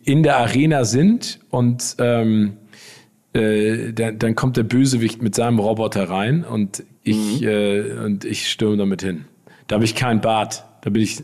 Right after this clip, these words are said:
Speaker 1: sehr blond und sehe
Speaker 2: Da warst du
Speaker 1: anders
Speaker 2: jung.
Speaker 1: aus. Da war ich, die,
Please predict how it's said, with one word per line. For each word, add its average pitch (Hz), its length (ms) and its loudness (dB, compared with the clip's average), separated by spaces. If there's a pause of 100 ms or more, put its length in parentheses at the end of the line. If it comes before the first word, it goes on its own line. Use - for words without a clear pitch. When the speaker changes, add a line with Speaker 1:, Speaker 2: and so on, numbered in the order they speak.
Speaker 1:
sehr 107 200 0
blond 104 320 -2
und 98 140 -6
sehe 92 260 -2 (640)
Speaker 2:
Da 113 120 -2
warst 131 200 0
du 117 40 0
Speaker 1:
anders 98 260 2
Speaker 2:
jung. - 100 -10
Speaker 1:
aus. 87 300 -6 (380)
Da 113 140 0
war 165 100 4
ich, 135 120 2
die, 208 240 -4